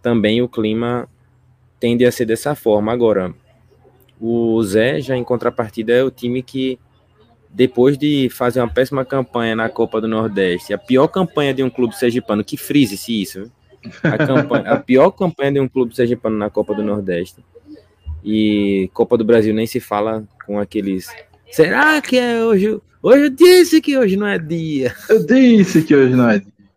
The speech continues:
Speaker 1: E depois dessa campanha ruim, o treinador encontra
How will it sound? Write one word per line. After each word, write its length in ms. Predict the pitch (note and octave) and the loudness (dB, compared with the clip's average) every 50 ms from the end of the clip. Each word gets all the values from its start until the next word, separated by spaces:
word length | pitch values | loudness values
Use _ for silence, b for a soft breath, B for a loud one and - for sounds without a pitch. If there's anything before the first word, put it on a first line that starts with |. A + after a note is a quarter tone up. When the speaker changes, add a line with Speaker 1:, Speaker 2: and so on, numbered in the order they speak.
| _ _ _ _ B B B B B B B B _ - | _ _ _ _ B B B B B B B B _ -8
Speaker 1:
E 560 | A#2 A#2 A#2 A#2 A2 G#2+ G#2 G2+ G2+ G2+ F#2 G2 _ | -6 -4 -4 -4 -4 -4 -4 -6 -6 -8 -12 -14 _
depois 280 | - A#2 - - B2+ C3 | -12 -10 -4 -2 0 0
dessa 180 | C3 B2 C#3 | 0 0 -4
campanha 360 | C3 - C3 - - C3+ C3 C3 | -6 -8 -8 -6 -6 -6 -4 -4
ruim, 440 | C3+ C#3 C3 B2 A#2+ B2 C#3 D#3 | -4 -6 -6 -6 -6 -6 -6 -4
o 120 | E3 D#3+ D3 | -4 -4 -4
treinador 680 | D3+ - C#3+ D3 D3 C#3+ C#3 C3 B2 B2 B2+ C#3 D3 - _ _ _ _ _ _ _ | -4 -4 -4 -2 -2 -4 -4 -4 -2 -2 -2 -2 -4 -8 _ _ _ _ _ _ _
encontra 960 | - C#3+ E3+ E3+ E3 - D3+ C#3+ D3 D#3+ F3+ F#3+ - G3 G3 G3+ G3 F#3 E3+ | -6 -2 -2 -2 -2 -2 -2 -2 -2 -2 -4 -4 -6 -6 -4 -4 -6 -8 -10